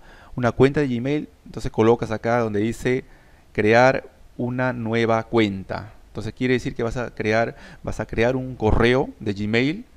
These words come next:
nuevo, reciente, y vas a seguir los pasos que es bastante sencillo. Entonces una vez que ya hayas añadido una cuenta, vamos a minimizar esto, vamos a acceder a lo que es, eh, Google,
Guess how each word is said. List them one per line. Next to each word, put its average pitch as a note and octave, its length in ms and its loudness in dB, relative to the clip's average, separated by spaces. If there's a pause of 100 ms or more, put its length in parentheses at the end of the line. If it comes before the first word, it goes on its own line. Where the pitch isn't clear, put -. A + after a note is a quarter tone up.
(120)
nuevo, B2 500 2 (100)
reciente, C3 540 -4
y F#3+ 80 -8
vas B3+ 100 -10
a - 120 -14
seguir D#3 180 -2
los D3 160 -2
pasos C3 320 0
que C3+ 40 -6
es A#2+ 40 -2
bastante A#2 360 -6
sencillo. G2 600 -6 (720)
Entonces - 240 -4
una E3 160 -2
vez D#3+ 120 0
que C#3+ 80 -6
ya C#3 200 0
hayas C3+ 240 -4
añadido A#2+ 420 -2
una B2+ 220 -2
cuenta, C3+ 560 0 (320)
vamos - 180 -14
a G2 60 -10
minimizar G2 440 -8
esto, F3 320 -8 (440)
vamos B2 320 0
a C3 100 2
acceder A2 400 2
a C3 60 4
lo G2+ 120 2
que A2 100 -4
es, - 120 -8
eh, F#2+ 580 -4 (220)
Google, C3+ 460 2